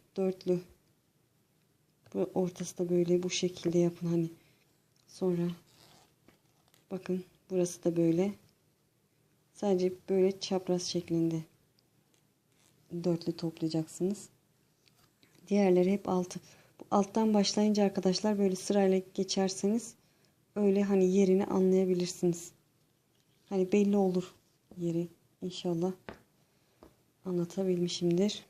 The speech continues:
Ben hepsini bağlayayım ondan sonra inşallah göstereceğim. Evet arkadaşlar bakın şu şekilde ben hepsini bağladım, bitirdim. Böyle görüldüğü üzere inşallah.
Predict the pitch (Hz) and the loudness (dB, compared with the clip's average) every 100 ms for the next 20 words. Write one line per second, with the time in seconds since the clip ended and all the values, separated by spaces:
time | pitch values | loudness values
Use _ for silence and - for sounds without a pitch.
0 | _ 190 185 190 - 196 - 180 180 185 | _ -6 -4 -4 -6 -6 -4 -2 0 2
1 | 175 175 180 180 175 180 - 175 165 180 | 2 2 2 2 2 0 -2 -2 -2 -2
2 | 175 185 - 170 170 170 170 165 165 - | -2 -4 -6 -8 -6 -4 -4 -2 -6 -10
3 | _ _ _ _ _ _ _ _ _ _ | _ _ _ _ _ _ _ _ _ _
4 | _ 202 196 196 196 185 190 185 180 - | _ -2 0 0 -2 -2 0 0 0 -4
5 | 190 190 190 185 185 185 - 185 - 170 | -4 -4 -6 -6 -6 -6 -6 -10 -6 -4
6 | 175 175 170 185 - - 165 165 180 180 | -2 -2 -4 -10 -10 -8 -4 -2 -4 -8
7 | - 170 165 165 160 165 175 - 170 - | -12 -8 -6 -6 -6 -8 -8 -10 -10 -4
8 | 165 165 190 - _ _ _ _ _ _ | -2 -2 -4 -8 _ _ _ _ _ _
9 | _ _ 175 160 160 - 165 160 156 156 | _ _ -8 -6 -8 -6 -4 -2 -4 -8
10 | 156 160 156 156 - 160 160 175 | -8 -6 -4 -6 -6 -6 -4 -4